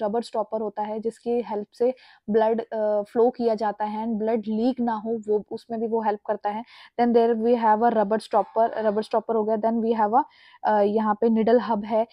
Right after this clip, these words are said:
and ये है हमारी निडल। So, इस तरीके से जो सिरिंज होती है वो, अ, बनी होती है। So, उसके बाद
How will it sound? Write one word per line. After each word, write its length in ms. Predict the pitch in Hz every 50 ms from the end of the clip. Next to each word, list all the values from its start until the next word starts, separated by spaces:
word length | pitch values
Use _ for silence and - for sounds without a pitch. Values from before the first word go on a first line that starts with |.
| _ _ _ - -
and 120 | 220 233 208
ये 200 | 196 226 226 226
है 140 | 202 226
हमारी 300 | 226 220 208 214 214 247
निडल। 360 | 233 220 214 202 175 160 185 - _ _ _ _ _ -
So, 80 | 466 - -
इस 160 | 254 - -
तरीके 260 | 285 269 240 - 254
से 200 | 247 - 277 285
जो 140 | 254 - 269
सिरिंज 380 | 254 - 240 220 233 247 226 240
होती 260 | 240 226 - 233 233
है 80 | 233
वो, 180 | 226 220 233 302 415 403 - -
अ, 300 | 208 202 202 196 190 - - _ -
बनी 340 | 214 202 214 214 208 226 254
होती 300 | 247 254 233 - 247 240
है। 140 | 233 240 269 - - - - - - - - -
So, 80 | 254
उसके 380 | 262 269 - - 240 - - 262
बाद 240 | 226 233 220 240